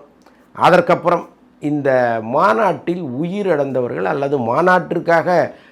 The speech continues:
வரும்போது உயிரிழந்தவர்கள், இன்னைக்கு ஒரு அம்மா பேசுறாங்க, இந்த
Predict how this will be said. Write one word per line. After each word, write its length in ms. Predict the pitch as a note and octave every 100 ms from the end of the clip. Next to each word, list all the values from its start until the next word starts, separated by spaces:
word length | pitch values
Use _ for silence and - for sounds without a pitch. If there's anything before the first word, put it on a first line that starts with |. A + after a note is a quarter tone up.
| -
வரும்போது 720 | A#2+ E3+ G#3+ G3+ G3+ G3 F3
உயிரிழந்தவர்கள், 600 | D#3+ D#3 C3+ A#2 A2+ G2+ -
இன்னைக்கு 180 | A#2+ A2+
ஒரு 100 | A#2
அம்மா 260 | D#3+ F3+ C#3+ G#2 - _ _
பேசுறாங்க, 440 | E3+ F#3+ E3+ D3 B2 A2+ C#3 E3 - - _
இந்த 140 | -